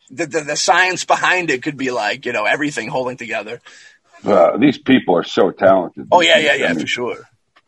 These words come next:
Speaker 2: I mean, my God, I don't even know how they think, conceive of how to do those things, but that's not my job, so I don't need to think <laughs> about it.
Speaker 1: The money helps, I hear.
Speaker 2: Yeah,
Speaker 1: That's
Speaker 2: yeah,
Speaker 1: what I hear.
Speaker 2: yeah. <laughs> That, that's the rumor down the pipeline.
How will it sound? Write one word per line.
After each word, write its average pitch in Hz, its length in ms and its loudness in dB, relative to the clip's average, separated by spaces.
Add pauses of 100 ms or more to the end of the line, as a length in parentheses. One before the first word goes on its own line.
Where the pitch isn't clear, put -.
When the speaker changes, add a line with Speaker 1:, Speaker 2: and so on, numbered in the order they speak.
(360)
Speaker 2:
I - 60 -14
mean, 80 200 -4
my 92 140 2
God, 80 500 2
I - 60 4
don't 113 160 4
even 90 140 2
know 85 140 4
how 98 240 4
they 95 200 0
think, - 340 -4
conceive 190 440 -2
of 87 100 -10
how 87 160 2
to 80 80 -8
do 73 180 -12
those 69 220 -10
things, 57 220 -14 (160)
but 85 120 -8 (440)
that's 101 200 -2
not 113 160 2
my 110 160 4
job, 117 320 2
so 95 280 -4 (140)
I 98 100 2
don't 107 100 -4
need 101 100 -8
to 98 60 -8
think 131 180 -8
<laughs> 98 40 -10
about - 280 -2
it. - 120 -10 (440)
Speaker 1:
The 143 80 -8
money 165 280 0
helps, 156 360 2
I 123 120 -2
hear. 101 340 -8 (760)
Speaker 2:
Yeah, 104 180 6
Speaker 1:
That's 87 80 4
Speaker 2:
yeah, 87 60 0
Speaker 1:
what - 1000 0
I 220 60 4
hear. - 120 -2
Speaker 2:
yeah. 190 160 -4
<laughs> - 40 -20 (260)
That, 120 160 4 (200)
that's 139 220 2
the 139 120 2
rumor 127 360 -2
down 110 200 0
the 104 60 -10
pipeline. 92 600 -6